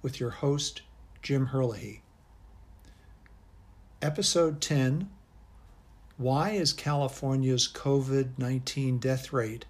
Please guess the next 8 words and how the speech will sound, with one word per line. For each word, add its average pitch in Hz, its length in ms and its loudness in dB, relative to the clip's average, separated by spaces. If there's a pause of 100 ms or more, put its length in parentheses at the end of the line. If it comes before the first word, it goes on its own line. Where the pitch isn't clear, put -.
(320)
so - 300 2
low? 117 480 -4 (2250)
As 262 240 2
of 208 80 2
April 180 300 2
seventh, 131 640 0 (120)
twenty 151 360 0
twenty, 127 580 -4